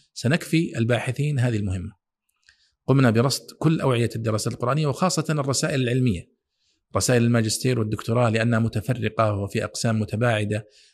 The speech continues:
وبعض هذه الأقسام لا ينشر، آه، الرسائل العلمية التي، آه، بحثت فيها أو سجلت. فتؤدي هذه القاعدة خدمة كبيرة جدًا للباحثين.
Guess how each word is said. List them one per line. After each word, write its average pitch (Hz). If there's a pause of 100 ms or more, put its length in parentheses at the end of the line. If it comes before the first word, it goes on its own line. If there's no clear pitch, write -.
(120)
وبعض 113
هذه 117
الأقسام 110
لا 117
ينشر، 131 (120)
آه، -
الرسائل 110
العلمية 110
التي، 104
آه، 107
بحثت 110
فيها 113
أو 107
سجلت. 113 (600)
فتؤدي -
هذه 139
القاعدة 151
خدمة 143
كبيرة 127
جدًا 123
للباحثين. 110